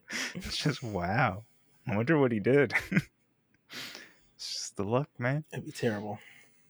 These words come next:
Speaker 1: So, yeah, that happened.
Speaker 2: But nah, yeah,
Speaker 1: I guess it's a
Speaker 2: um,
Speaker 1: pretty big thing.
Speaker 2: so, yeah, I mean, that happened. It, it, yeah, it is. I mean, it, it's pretty, it's pretty big. So,
Speaker 1: Yeah, I mean,
Speaker 2: uh, it sucks.
Speaker 1: the world's
Speaker 2: I
Speaker 1: not,
Speaker 2: mean
Speaker 1: oh,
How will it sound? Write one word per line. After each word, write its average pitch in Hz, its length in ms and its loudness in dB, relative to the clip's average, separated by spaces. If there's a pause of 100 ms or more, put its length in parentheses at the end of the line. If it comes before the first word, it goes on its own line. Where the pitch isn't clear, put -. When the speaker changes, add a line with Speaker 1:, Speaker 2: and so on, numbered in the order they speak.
(520)
Speaker 1:
So, 143 140 8
yeah, 101 220 8
that 131 200 4
happened. 90 360 0
Speaker 2:
But 151 100 8
nah, 123 260 12
yeah, 113 280 -2
Speaker 1:
I - 60 2
guess 120 240 4
it's 117 160 4
a 117 60 2
Speaker 2:
um, 113 40 -2
Speaker 1:
pretty 85 300 -2
big 85 240 -4
thing. 92 120 -4
Speaker 2:
so, 156 340 12
yeah, 127 260 12
I 143 80 12
mean, 139 300 8 (580)
that 131 180 10
happened. 110 440 2
It, - 200 0
it, - 160 -10 (1000)
yeah, 143 240 10 (380)
it 165 120 10
is. 123 240 6
I 123 80 10
mean, 120 240 4
it, 123 80 6 (140)
it's - 180 -2
pretty, 120 460 2 (220)
it's - 80 -18
pretty 160 200 6
big. 123 280 8 (280)
So, 127 340 8 (140)
Speaker 1:
Yeah, 370 320 0
I 214 120 6
mean, 208 320 0 (180)
Speaker 2:
uh, 120 300 8
it - 40 -2
sucks. - 580 6
Speaker 1:
the 147 80 -2
world's 170 380 2
Speaker 2:
I 131 60 4
Speaker 1:
not, 120 300 4
Speaker 2:
mean 117 120 0
Speaker 1:
oh, 127 180 2